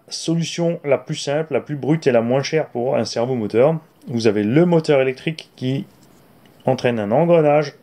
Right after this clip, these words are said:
et vous avez votre sortie ici. Pourquoi il y a cinq fils sur ce genre d'engin ? Tout simple. Le plus, le moins du moteur, c'est clair. Le blanc qui est le signal ou ce qu'on appelle le sémaphore en termes techniques.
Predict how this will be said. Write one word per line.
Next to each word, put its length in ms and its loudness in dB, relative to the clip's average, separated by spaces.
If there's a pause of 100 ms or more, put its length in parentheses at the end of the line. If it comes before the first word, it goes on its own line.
et 180 -2
vous 160 -6
avez 80 0
votre 180 -4
sortie 280 -8
ici. 320 -4 (420)
Pourquoi 260 4
il 40 2
y 20 0
a 20 -4
cinq 260 -10
fils 200 -12
sur 180 -12
ce 140 -6
genre 200 0
d'engin ? 340 0 (180)
Tout 120 -8
simple. 280 -8 (640)
Le 80 -10
plus, 220 -2
le 80 -10
moins 100 -6
du 80 -10
moteur, 320 -2
c'est 160 -8
clair. 240 0 (640)
Le 120 2
blanc 200 6
qui 240 -8
est 80 0
le 140 0
signal 400 -6 (120)
ou 200 -4 (100)
ce 80 -20
qu'on 120 -2
appelle 280 0
le 80 -4
sémaphore 540 -2
en 80 -2
termes 220 -10
techniques. 440 0